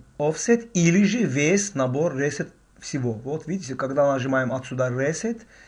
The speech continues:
вся функция здесь reset. Ну, saturation отсюда, конечно же, можно добавлять и убавлять, убавлять наши-, насыщенность. Два раза нажимаем на надпись,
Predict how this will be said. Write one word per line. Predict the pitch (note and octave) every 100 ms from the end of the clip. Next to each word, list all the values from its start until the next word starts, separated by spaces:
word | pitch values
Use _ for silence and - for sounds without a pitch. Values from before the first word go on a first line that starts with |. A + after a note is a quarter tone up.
| - - _
вся | - F#3 D3+
функция | - D#3+ F#3+ G#3 F3
здесь | B2+ D#3 D#3 - _ _ _ _ _ - _ _ -
reset. | B2+ C#3 C3 A#2 - _ _ _ _ _
Ну, | C#4
saturation | B3+ A#3+ A3+ A#3 G#3+ F#3 E3+
отсюда, | E3 - E3 D#3+
конечно | D#3 D#3 -
же, | C3+
можно | C#3+ C#3 C3+
добавлять | C#3+ C3+ C#3+ C3+ D3 F3 G#3 - -
и | D3+
убавлять, | D3+ C#3+ C#3 C#3+ C3+ - - _
убавлять | D3+ C#3+ C3 C3 B2+ -
наши-, | C3+ C3 - D3+ -
насыщенность. | D3+ C#3+ C#3 D#3 - A3+ A#3 A3+ - - - -
Два | D#3+ A3
раза | G3 D3 D3
нажимаем | C#3+ B2+ C#3+ C3+ C3
на | C3+
надпись, | C3+ D3+ - G3+ A#3 -